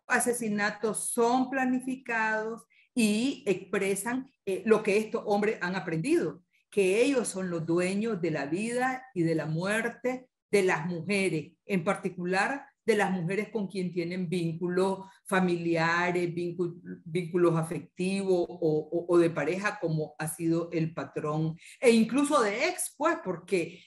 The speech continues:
efectivamente hay hombres que están matando mujeres cuando éstas deciden terminar la relación, justo porque son relaciones abusivas y violentas.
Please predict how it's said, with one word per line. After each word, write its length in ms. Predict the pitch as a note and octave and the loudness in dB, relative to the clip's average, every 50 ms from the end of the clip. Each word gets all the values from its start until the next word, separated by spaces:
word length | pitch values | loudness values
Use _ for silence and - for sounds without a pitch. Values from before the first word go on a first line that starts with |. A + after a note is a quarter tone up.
| _ _ | _ _
efectivamente 800 | G#3 F#3+ A3+ A3 A3 A#3+ C4+ C#4+ D4 C#4 C#4 C#4+ D4 C#4+ C#4+ C#4 | 0 4 4 4 4 4 4 4 4 6 4 2 2 2 0 -2
hay 200 | B3+ A#3 A#3 C4 | -2 -2 -2 -2
hombres 340 | C#4+ D4+ C#4+ B3 G#3 G3 | -2 0 0 -2 -2 -2
que 80 | - F#3 | -6 -10
están 420 | D#3+ - _ - G#3+ B3+ C#4+ D4 | -12 -10 _ 0 0 2 2 2
matando 440 | B3 G#3 F#3+ - F#3+ F#3+ F#3+ F#3 F#3 | 0 -2 -2 -4 -6 -4 -4 -4 -4
mujeres 680 | F#3 E3+ D#3+ D#3+ - F3+ F3 F3 F3 G#3+ B3+ B3 - - - _ _ _ | -4 -6 -8 -8 -6 -4 -2 0 2 2 0 0 -4 -14 -20 _ _ _
cuando 400 | B3 G#3+ G#3 G3+ F#3+ G3 G3 G#3+ | 0 2 2 2 0 0 0 0
éstas 360 | A#3 A3 - - A3 F#3+ E3+ | -2 -2 -2 -4 -4 -4 -2
deciden 1040 | E3+ E3+ E3 - - - C4 C#4 D#4 F4 E4+ C4+ F#3+ F3 F#3 G#3 A3+ A3 - - _ _ _ | -4 -4 -4 -4 -4 0 4 6 8 8 8 6 4 -2 -2 -4 -4 -6 -10 -14 _ _ _
terminar 500 | G#3+ G#3 G3 F#3+ F#3 F#3 F3 F3 F3 F3+ | -2 0 0 0 -2 -2 -2 -4 -2 -2
la 120 | F#3 F#3 F#3+ | -2 -2 -2
relación, 720 | G#3 G#3+ A3+ A#3 - - - C4+ C4 C4 C4 C4+ E4 - - _ _ _ _ _ _ _ _ _ _ - | -4 -4 -4 -6 -6 -4 -4 -2 0 2 0 0 -2 -4 -10 _ _ _ _ _ _ _ _ _ _ 0
justo 480 | A#3 C4 C#4+ C#4 - - C4+ B3+ - | 2 2 2 0 -2 -4 -4 -4 -4
porque 260 | G3 F3+ F3 - E3 | -6 -10 -10 -10 -12
son 400 | D#3+ - - F#3 F3+ F#3 G3 G3 - _ _ _ _ | -10 -6 -6 -4 -4 -4 -4 -6 -10 _ _ _ _
relaciones 720 | _ F#3 F#3+ F3+ F3 E3 D#3+ - E3 D#3+ D#3+ E3 E3 - | _ -2 0 0 0 -2 0 0 0 2 2 0 -2 -4
abusivas 520 | F#3 E3 D#3+ D#3 - - E3 D3 D#3 D#3 D3+ | -4 -4 -4 -4 -4 -4 -4 -4 -4 -4 -6
y 60 | D#3 | -8
violentas. 800 | D3 C#3+ C#3+ D#3+ G#3+ C4+ D4 D4+ C#4+ - - E3 - - - | -8 -6 -6 -6 -4 -4 -4 -4 -6 -10 -12 -14 -14 -16 -20